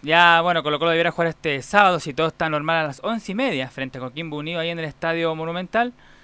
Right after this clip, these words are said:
Vamos a ver ahí si eso se puede desarrollar. Hoy día habló el gerente deportivo de Colo-Colo, Marcelo Espina, que se le consultó, entre otras cosas, obviamente, la, la seguridad de este compromiso,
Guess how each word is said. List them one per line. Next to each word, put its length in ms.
Vamos 240
a 60
ver 140
ahí 100
si 120
eso 160
se 120
puede 320
desarrollar. 480
Hoy 140
día 180
habló 300
el 80
gerente 340
deportivo 460
de 140
Colo-Colo, 360
Marcelo 320
Espina, 380
que 80
se 80
le 80
consultó, 280
entre 140
otras 180
cosas, 280
obviamente, 640
la, 320
la 160
seguridad 560
de 60
este 260
compromiso, 680